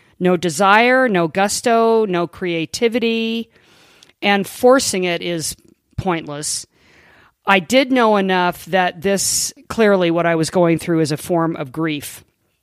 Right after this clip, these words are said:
So I put away my life as I knew it, and I dove into another kind of creativity.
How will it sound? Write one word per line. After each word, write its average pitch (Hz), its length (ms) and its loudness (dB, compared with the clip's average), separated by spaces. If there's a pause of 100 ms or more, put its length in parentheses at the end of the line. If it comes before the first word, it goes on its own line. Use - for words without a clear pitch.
(500)
So 220 280 4
I 208 120 4
put 262 300 2
away 180 640 2
my 175 280 0
life 180 380 0
as 226 140 0
I 214 120 0
knew 175 260 2
it, 170 180 0
and 170 180 -2
I 170 140 0
dove 190 640 2
into 185 460 -2
another 247 300 2
kind 170 260 -2
of 151 100 -6
creativity. 151 920 -2